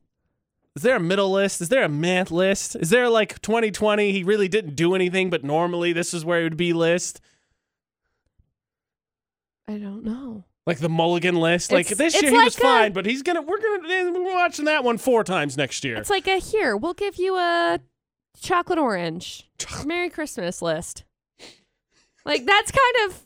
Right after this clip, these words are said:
Speaker 2: that's kind of where I'm feeling right now. Like, I don't know.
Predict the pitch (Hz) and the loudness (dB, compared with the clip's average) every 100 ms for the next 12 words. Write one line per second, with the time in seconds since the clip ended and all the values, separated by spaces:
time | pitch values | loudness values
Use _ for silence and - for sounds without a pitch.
0 | - 370 - 453 440 403 392 - _ _ | -6 -4 -4 -2 0 0 -2 -6 _ _
1 | _ _ - 262 320 311 320 330 311 320 | _ _ -4 0 2 2 2 2 0 0
2 | 320 311 285 302 302 302 294 226 220 _ | 0 0 0 0 0 -2 -6 -10 -10 _
3 | _ _ _ - - 269 285 226 233 | _ _ _ -16 -12 -8 -6 -4 -6